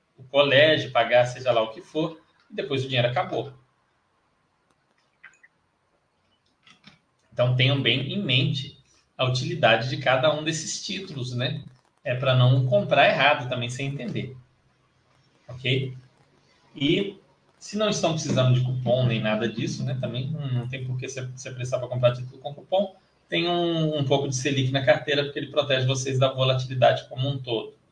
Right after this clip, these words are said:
Ok? Semana que vem a gente volta com conteúdo de fundos imobiliários. Semana que vem, não. Daqui três semanas a gente volta com conteúdo de fundos imobiliários. Eu devo falar sobre as emissões que vêm acontecendo, falar um pouquinho delas,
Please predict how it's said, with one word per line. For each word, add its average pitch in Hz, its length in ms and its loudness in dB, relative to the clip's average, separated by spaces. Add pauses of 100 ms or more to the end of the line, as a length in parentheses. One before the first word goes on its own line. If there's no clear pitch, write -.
(680)
Ok? 156 480 2 (220)
Semana 165 360 4
que - 80 -4
vem 165 100 4
a 170 40 6
gente 160 220 4
volta 135 340 10
com 139 160 0
conteúdo 135 420 2
de 120 120 -2
fundos 123 260 -2
imobiliários. 117 380 -6
Semana 123 200 2
que 127 60 -2
vem, 165 180 4
não. 117 260 0 (340)
Daqui 127 140 -8
três 156 200 4
semanas 151 280 6
a - 20 0
gente 127 140 -2
volta 156 220 10
com 156 140 -2
conteúdo 143 400 2
de 127 80 2
fundos 127 240 2
imobiliários. 123 760 6 (320)
Eu 151 140 2
devo 160 140 4
falar 143 280 12
sobre 139 240 0
as 131 100 2
emissões 143 520 2
que - 80 -4
vêm 131 180 2
acontecendo, 131 680 0
falar 120 220 0
um 117 60 -6
pouquinho 123 360 -6
delas, 135 420 2